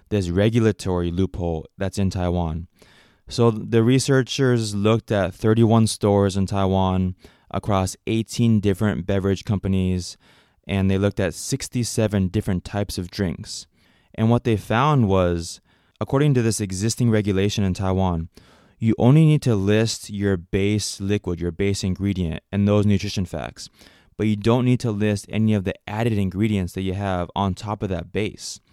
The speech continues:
which is pretty crazy. So you could have, like, a tea, maybe a tea that doesn't have too much sugar in it, uh, fairly unsweetened tea, very, very lightly sweetened. But if you're adding in things like tapioca balls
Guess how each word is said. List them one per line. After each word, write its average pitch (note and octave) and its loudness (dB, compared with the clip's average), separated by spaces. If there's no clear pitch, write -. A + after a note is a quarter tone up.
which G2 -6
is F#2 -6
pretty G#2+ -6
crazy. F#2 -2
So A#2+ 0
you A#2+ 2
could C#3 2
have, A#2 2
like, G#2+ 0
a G#2 0
tea, G2 -4
maybe G#2 0
a G2 0
tea A2+ -4
that F#2 -2
doesn't G#2 -2
have G2+ -2
too A2+ 0
much G2 0
sugar F#2 -4
in F2 -2
it, E2 -6
uh, C2 -6
fairly G#2 2
unsweetened G2 -2
tea, F2 -6
very, F2 -2
very G2+ 0
lightly F#2 -2
sweetened. F2 -4
But G#2 2
if G2 0
you're G#2+ 2
adding A2 2
in G#2+ 4
things G2+ 2
like F2+ -4
tapioca G2+ -2
balls F2 -4